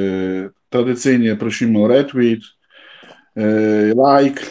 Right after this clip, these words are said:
ż-, dla poszerzenia tutaj naszych zasięgów. Witamy.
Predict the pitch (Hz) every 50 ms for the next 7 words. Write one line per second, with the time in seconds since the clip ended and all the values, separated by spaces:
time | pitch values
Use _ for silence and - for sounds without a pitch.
0 | - - - 110 110 101 104 107 107 120 117 113 - 117 - 123 113 110 120 113
1 | 113 110 107 104 104 - _ 120 113 113 107 104 - 110 107 110 113 107 - 151
2 | 139 135 135 131 131 131 127 123 120 - - - 113 104 117 107 107 123 127 131
3 | 131 127 127 127 123 117